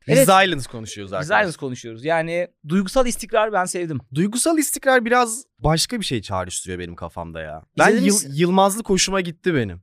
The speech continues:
Speaker 1: Sen ama çok erkek erkek bir yerden. Ya
Speaker 2: Hayır,
Speaker 1: da
Speaker 2: a-
Speaker 1: çok gibi gibi bir yerden.
Speaker 2: Şöyle bir yerden hoşuma gitti. Bunun tersine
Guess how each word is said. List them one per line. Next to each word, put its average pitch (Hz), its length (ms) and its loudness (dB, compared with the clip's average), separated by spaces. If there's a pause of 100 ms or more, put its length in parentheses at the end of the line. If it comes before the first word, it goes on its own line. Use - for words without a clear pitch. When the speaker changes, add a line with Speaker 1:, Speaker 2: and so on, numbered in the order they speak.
Speaker 1:
Sen 143 220 -8
ama 185 300 0
çok 180 220 -6
erkek 160 340 0
erkek 147 340 0
bir 123 60 -8
yerden. 110 240 -10
Ya 107 120 -16
Speaker 2:
Hayır, 131 140 6
Speaker 1:
da 240 120 8
Speaker 2:
a- - 20 2
Speaker 1:
çok 220 240 0
gibi 190 220 2
gibi 170 220 -2
bir 151 80 0
yerden. 117 320 0
Speaker 2:
Şöyle 170 500 4
bir 127 40 0
yerden 110 300 4
hoşuma 110 340 -6
gitti. 104 300 -10
Bunun 160 260 2
tersine 175 640 0